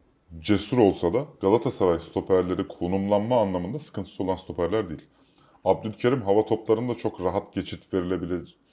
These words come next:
e, çok rahat aşılabilecek bir stoper değil. Nelson da konumlanma anlamında hep doğru yerde olan bir stoper. Yani Weghorst'u stoperlerle dövüştürmek yerine Beşiktaş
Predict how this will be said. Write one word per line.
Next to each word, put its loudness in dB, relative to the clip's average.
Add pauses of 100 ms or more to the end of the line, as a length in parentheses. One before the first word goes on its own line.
(300)
e, -6
çok -2
rahat 6
aşılabilecek 0
bir -4 (380)
stoper 2
değil. 0 (300)
Nelson 2
da 0
konumlanma 0
anlamında -2
hep -4
doğru 8
yerde 6
olan -4
bir -12 (300)
stoper. -12 (500)
Yani 4
Weghorst'u 4
stoperlerle 2
dövüştürmek 0
yerine 0 (400)
Beşiktaş 2